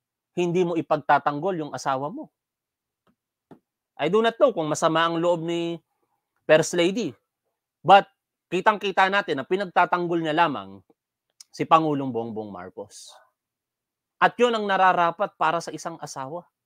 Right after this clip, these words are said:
May asawa ka ba, Crisette? Gusto mo ba wawalang hiyain ang asawa mo, tapos mananahimik ka lamang?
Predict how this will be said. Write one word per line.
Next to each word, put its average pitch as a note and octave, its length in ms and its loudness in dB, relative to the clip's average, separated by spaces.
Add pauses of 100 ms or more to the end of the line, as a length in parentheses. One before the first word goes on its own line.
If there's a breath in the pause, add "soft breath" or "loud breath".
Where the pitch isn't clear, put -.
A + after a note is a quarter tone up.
(1040)
May G#3+ 160 0
asawa A3+ 320 6
ka G3+ 160 2
ba, A#3+ 160 6
Crisette? A#3 400 -2 (1600)
Gusto F3+ 240 2
mo G#3 160 0
ba A#3+ 160 10
wawalang G3+ 480 6
hiyain F#3 320 -2
ang E3+ 80 -8
asawa E3 400 0
mo, A3+ 240 -2 (320)
tapos F3 400 2
mananahimik E3 720 -2
ka D#3 80 -2
lamang? D3+ 400 0